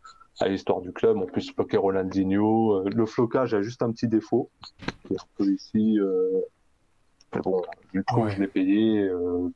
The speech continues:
Speaker 1: je, je, je, je vais pas faire le difficile.
Speaker 2: Mais par
Speaker 1: Donc,
Speaker 2: contre,
Speaker 1: voilà, c'est
Speaker 2: les patchs ont l'air dans un état nickel.
Speaker 1: Alors oui, ça, c'est, c'est, c'est, c'est ce qui m'a surpris, en fait. Enfin, le, le P S G, tu sens qu'il est un peu,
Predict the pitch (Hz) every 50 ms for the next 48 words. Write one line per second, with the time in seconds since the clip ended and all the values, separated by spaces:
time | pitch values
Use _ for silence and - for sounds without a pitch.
0 | - - - 90 90 87 85 85 85 87 87 85 85 85 80 - 87 - - -
1 | - - - - - 78 - - - _ 80 80 - - 95 - - 101 101 98
2 | 92 95 - - 135 - - 90 85 - - 143 147 143 135 - 226 220 - -
3 | - - - - 156 147 135 131 131 135 131 - - 208 202 - - 170 147 131
4 | 131 123 123 123 127 117 117 123 123 131 147 180 208 214 202 208 - 190 202 202
5 | 208 - _ _ - 143 139 156 196 214 220 - - 190 196 190 170 156 151 -
6 | - 147 143 147 143 - - 131 120 120 120 117 120 117 113 - - 123 117 113
7 | - - 117 - - - - - - - 120 120 123 127 - - - - - -
8 | - 131 143 139 117 - 110 107 - - - _ _ _ _ _ _ _ _ _
9 | _ _ _ _ _ _ _ _ _ _ - 110 110 - 117 113 117 120 120 120
10 | 120 117 120 120 117 - 135 127 127 120 110 120 127 139 143 139 135 - - 117
11 | - - 117 117 117 - 104 101 98 95 - - 110 110 107 107 107 107 107 107
12 | 107 107 107 104 104 104 104 101 101 101